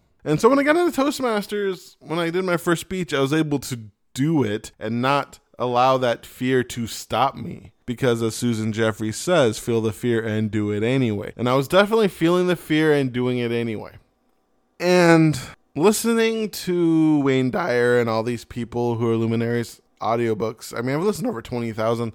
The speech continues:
two thousand hours at least of audio, positive audiobooks in my lifetime. Probably around ten to twenty thousand because I just love listening to 'em.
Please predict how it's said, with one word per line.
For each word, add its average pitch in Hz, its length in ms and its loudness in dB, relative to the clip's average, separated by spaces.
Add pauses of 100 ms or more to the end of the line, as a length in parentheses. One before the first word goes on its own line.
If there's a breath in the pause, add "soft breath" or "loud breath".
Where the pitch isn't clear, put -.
two 156 140 2
thousand 123 340 4
hours 110 260 2
at 101 140 -6
least - 560 -12
of - 120 -8
audio, 113 380 2
positive 110 840 -2 (120)
audiobooks 104 840 -8 (220)
in 113 120 -8
my 110 120 -2
lifetime. 110 560 -4
Probably 220 320 2
around 113 400 0
ten 107 300 -4
to 107 60 -6
twenty 113 360 -4
thousand 107 500 -8
because 110 320 -10
I 110 80 -6
just 110 340 -18
love 110 300 -2
listening 117 500 -6
to 110 200 -6
'em. 107 140 -4